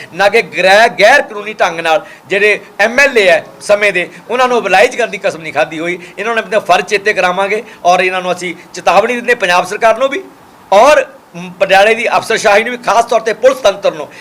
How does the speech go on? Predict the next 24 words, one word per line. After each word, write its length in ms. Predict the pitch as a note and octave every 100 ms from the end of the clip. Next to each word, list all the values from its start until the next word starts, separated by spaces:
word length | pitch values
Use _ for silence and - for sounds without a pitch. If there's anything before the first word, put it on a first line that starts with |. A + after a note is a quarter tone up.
| - G3+
ਕਿ 140 | G#3+
ਆਪਣੇ 380 | F#3 G3 A3+ A#3
ਥਾਣਿਆਂ 360 | - E3+ G3+
ਨੂੰ 80 | A#3
ਕੰਟਰੋਲ 420 | A3+ G3 G3+ G3
'ਚ 60 | G#3+
ਕਰੇ, 240 | B3+ C#4 C#4 - - -
ਆਪਣੇ 260 | G3+ A#3+
ਥਾਣੇਦਾਰਾਂ 460 | A#3 F3+ G#3+ A#3 A#3+
ਨੂੰ 80 | A#3+
ਕੰਟਰੋਲ 380 | A#3 B3 A#3+
'ਚ 60 | B3
ਕਰੇ 260 | B3+ C#4 C#4+ - - G3+
ਔਰ 140 | A3+
ਆਪਣੀ 300 | A3 A3 A#3+
ਜਿਹੜੀ 220 | A3+ A#3
ਪੁਲਿਸ 280 | A3+ A3 G#3+
ਤੰਤਰ 340 | A3 A3 C4+
ਹੈਗਾ, 300 | G#3 E3+ D#3+ - -
ਉਹਨੂੰ 200 | A3 B3
ਕਾਨੂੰਨ 380 | C4 A3 A#3 C#4+
ਮੁਤਾਬਕ 340 | D4 A#3 A3
ਕਰਨ 240 | A3 G3 G3
ਦੇ 200 | G3